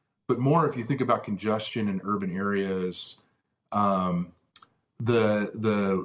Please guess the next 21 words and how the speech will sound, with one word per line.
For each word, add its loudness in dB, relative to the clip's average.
the 2
one-off 2
deliveries 0
in -2
today's -2
world, 0
whether 0
it -2
be -4
e-com 0
or -2
pharmaceuticals 0
or -6
any 0
kind 0
of -4
critical 0
line 4
down 4
manufacturing 0
parts, 0